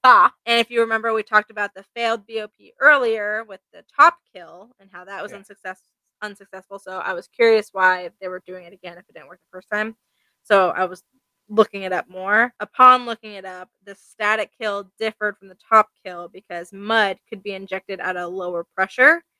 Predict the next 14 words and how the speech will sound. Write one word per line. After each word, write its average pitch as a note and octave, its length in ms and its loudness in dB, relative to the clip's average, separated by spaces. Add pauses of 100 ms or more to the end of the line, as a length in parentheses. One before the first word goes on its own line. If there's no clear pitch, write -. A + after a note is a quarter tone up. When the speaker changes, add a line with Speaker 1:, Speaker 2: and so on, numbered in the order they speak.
(360)
Speaker 1:
because G3 460 -4 (100)
Speaker 2:
Yeah. F3+ 100 -12
Speaker 1:
the E3+ 60 -18 (180)
capping C#4+ 380 2
stack F3 400 -12
that F#3+ 120 -20
they F3 120 -18
had F3+ 140 -20 (120)
placed F3 600 -14
was G3+ 180 -8
actually F3+ 460 -4
stabilizing - 1000 -10
the - 60 -18
pressure. - 500 -10